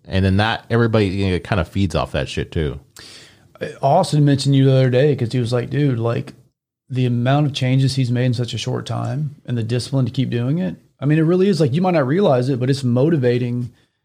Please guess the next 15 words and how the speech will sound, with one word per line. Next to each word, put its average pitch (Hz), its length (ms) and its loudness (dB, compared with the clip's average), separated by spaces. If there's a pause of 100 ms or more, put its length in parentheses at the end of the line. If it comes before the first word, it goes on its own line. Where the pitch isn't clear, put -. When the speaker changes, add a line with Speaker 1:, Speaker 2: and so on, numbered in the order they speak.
(220)
Speaker 2:
to 147 180 4
a 127 40 6
lot 113 260 2
of 113 80 -4
people, - 520 -4 (200)
you 113 140 -4
know, 110 180 0
like, 117 420 -2 (460)
because 170 240 2
it's 175 120 0
hard 226 220 0
to 220 60 -2
fucking 120 300 0
do 95 140 -4
that, - 300 -10